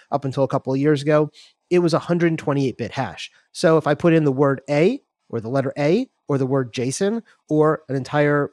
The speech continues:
you know, Constitution of the United States, I'm gonna get a hundred twenty-eight bits back in hexadecimal format. That thing serves as a fingerprint that identifies that file. Now,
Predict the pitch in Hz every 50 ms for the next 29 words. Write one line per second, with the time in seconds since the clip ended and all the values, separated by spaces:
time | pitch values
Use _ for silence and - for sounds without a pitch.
0 | _ _ 143 139 131 127 - - 165 170 165 - 139 - 214 233 - - 151 139
1 | 127 127 131 135 139 139 135 - 214 180 156 156 - - _ _ _ _ _ -
2 | 151 165 185 196 190 165 151 160 - - 104 - 147 156 151 165 151 143 - 151
3 | 139 135 131 113 - 123 117 - - - 135 131 123 - - _ - 175 170 156
4 | 139 139 131 - _ _ _ _ - 156 123 104 127 131 120 - - 113 - -
5 | 101 80 73 - - _ _ _ _ _ _ _ _ _ _ _ _ _ _ -
6 | 123 123 147 156 170 190 - - _ _ _ _ 117 120 117 - - 226 208 160
7 | 131 135 135 123 - _ _ _ - - - 180 175 170 170 156 - - 139 120
8 | 127 - - - 196 196 185 170 - - 143 127 113 131 123 117 117 131 135 139
9 | 139 - - 127 123 120 104 - 107 123 120 120 - _ _ - - 117 110 98
10 | 85 69 67 _ _ _ - - - - _ _ _ - 143 139 135 127 -